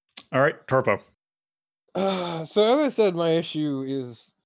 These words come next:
Speaker 2: there's such a difference in quality between the later stuff and the first five episodes, and it's frustrating in a way that's hard to really put into words. And it, <sighs> it keeps me from wanting to rank this what I feel the first season should deserve,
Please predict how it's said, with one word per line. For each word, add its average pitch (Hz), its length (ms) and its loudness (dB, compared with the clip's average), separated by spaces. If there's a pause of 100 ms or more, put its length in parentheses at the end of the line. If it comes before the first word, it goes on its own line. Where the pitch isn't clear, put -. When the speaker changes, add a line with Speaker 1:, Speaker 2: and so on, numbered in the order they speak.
(120)
Speaker 2:
there's 151 260 -4
such 190 180 -2
a 214 60 0
difference 151 380 -6
in 139 120 -6
quality 123 300 0
between 120 240 -8
the 120 60 -4
later 113 220 -2
stuff 120 260 -8
and 117 80 -10
the 110 60 -10
first - 380 -8 (320)
five 117 220 -2
episodes, 127 720 -6
and 123 120 -8
it's - 400 -16 (500)
frustrating 151 540 0
in 131 80 -2
a 127 60 0
way 123 140 2
that's 123 200 -2
hard 117 240 -6
to 117 60 -12
really 113 180 -8
put 113 140 -10
into 117 140 -8
words. 120 420 -6 (880)
And 175 140 2
it, 170 200 -6
<sighs> - 920 -20
it 175 120 -4
keeps - 300 -4
me 240 100 0
from 214 200 -2
wanting 170 300 0
to 147 60 2
rank 127 360 -6
this 143 240 -4
what 135 140 -2
I 127 80 -4
feel 139 580 -4 (420)
the 147 120 0
first 143 380 -2
season 147 380 -4
should 131 340 -10
deserve, 127 680 -2